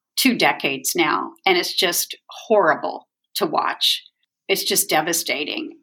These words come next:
And, oh, I'm famous for, I'll ask my husband a question, he'll answer me, and five minutes later, I'll ask him the same question. And according to Doctor Genova, we're just not paying attention. We're distracted. It's not Alzheimer's.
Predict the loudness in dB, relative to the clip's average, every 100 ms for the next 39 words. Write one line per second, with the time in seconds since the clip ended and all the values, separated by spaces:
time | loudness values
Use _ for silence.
0 | _ 0 6 8 8 4 -4 -10 _ _
1 | 4 4 4 4 4 2 0 -2 -2 2
2 | 2 0 -6 _ _ _ _ 4 6 4
3 | 2 0 0 -2 -4 -6 0 0 0 -6
4 | -8 -10 _ _ _ -4 2 0 0 -6
5 | -6 -10 -12 _ _ -4 0 2 2 0
6 | -2 0 2 2 2 0 -4 -6 -4 -4
7 | -6 -2 -2 -2 -4 -6 -8 -16 -2 0
8 | 0 0 2 2 2 2 0 -4 -4 2
9 | 2 2 -2 -2 -2 0 0 0 -4 -6
10 | -8 -8 -6 -6 -8 -16 _ _ -4 -2
11 | -2 2 2 2 0 -2 -2 -6 -16 _
12 | -8 -6 2 4 4 2 2 2 0 -2
13 | -4 -6